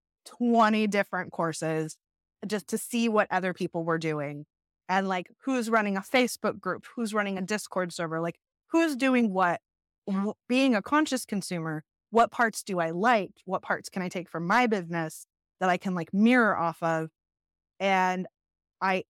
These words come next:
it was, it was all of this research. And then I was like, "Okay, well, how do we set this all up?" And I taught myself how to do drip email campaigns for different, different parts of the journey of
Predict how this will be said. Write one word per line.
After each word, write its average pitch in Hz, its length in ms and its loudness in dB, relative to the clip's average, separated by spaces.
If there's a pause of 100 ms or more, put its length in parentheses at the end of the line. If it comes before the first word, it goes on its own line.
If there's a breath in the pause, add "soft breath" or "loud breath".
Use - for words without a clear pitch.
(140)
it 214 160 2
was, 233 320 4
it 196 120 0
was 190 140 -4
all 190 180 2
of 175 120 -4
this - 180 -8
research. 214 680 0
And 180 220 -4
then 175 380 0 (1040)
I 202 140 2
was 196 120 -4
like, 185 140 -6
"Okay, 220 220 -2
well, 202 120 2
how 247 200 0
do 247 80 4
we 247 120 2
set 214 220 2
this 180 220 -6
all 170 180 2
up?" 240 220 2 (480)
And 196 380 0
I 202 120 -2
taught 202 260 0
myself 190 320 -2
how - 180 -6
to 180 100 -2
do 165 500 -4 (680)
drip 233 320 2
email 240 340 4
campaigns 170 720 -4
for 175 260 -4 (380)
different, 190 440 2 (220)
different 185 440 -2 (340)
parts 214 380 2
of 190 160 -2
the 185 60 -6
journey 185 400 2
of 170 140 -2